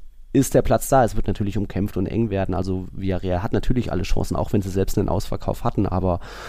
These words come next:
muss sich, also es ist Pachetas ganz große Chance, erstmals international zu spielen und sich dann auch international zu qualifizieren wieder, aber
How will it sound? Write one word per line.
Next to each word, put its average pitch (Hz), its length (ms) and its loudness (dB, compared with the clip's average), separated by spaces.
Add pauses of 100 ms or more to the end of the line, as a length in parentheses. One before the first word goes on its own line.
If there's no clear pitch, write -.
(560)
muss 123 260 4
sich, - 280 6
also - 180 4
es - 140 -2
ist - 240 -4
Pachetas 143 520 2
ganz 131 220 2
große - 240 0
Chance, 127 380 2
erstmals 123 360 0
international 110 580 0
zu - 120 -2
spielen 170 240 2
und 135 80 0
sich 113 100 -8
dann 113 160 0
auch 104 160 0
international 107 680 0
zu - 140 -2
qualifizieren 131 720 0
wieder, 143 260 0
aber 117 360 2